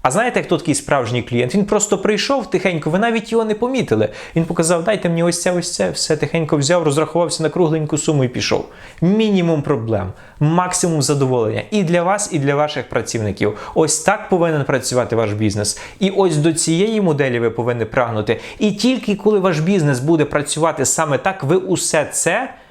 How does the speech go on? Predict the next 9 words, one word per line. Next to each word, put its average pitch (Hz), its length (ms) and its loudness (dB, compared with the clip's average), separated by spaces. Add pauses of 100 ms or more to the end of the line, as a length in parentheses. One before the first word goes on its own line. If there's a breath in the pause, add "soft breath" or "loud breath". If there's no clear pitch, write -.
(160 loud breath)
про 165 180 2
що 170 260 0
ми 143 140 2
з 117 80 -2
вами 139 280 0
говорили, 131 540 0
зможете 143 580 0
собі 127 260 -2
дозволити, 156 640 2